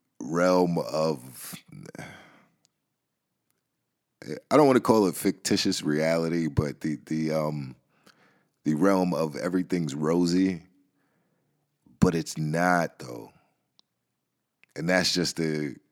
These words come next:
the hard truth of it. I mean, granted, <laughs> this is a gloomy show. Usually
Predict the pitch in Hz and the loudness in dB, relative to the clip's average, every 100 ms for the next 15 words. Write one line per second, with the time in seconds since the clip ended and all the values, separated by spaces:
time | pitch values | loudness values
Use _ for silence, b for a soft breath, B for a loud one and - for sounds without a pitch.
0 | _ _ _ 73 78 85 82 - 87 80 | _ _ _ -2 2 4 2 0 -2 -2
1 | 67 62 - _ _ - 143 165 131 135 | -4 -10 -14 _ _ 0 4 4 4 4
2 | 107 80 64 85 85 87 110 - - - | 4 0 -4 -4 -2 0 0 -2 -8 -16
3 | - - 139 160 135 101 101 76 69 71 | -16 2 4 6 4 6 6 6 2 0
4 | 71 78 95 92 87 80 78 | 2 2 4 4 4 2 0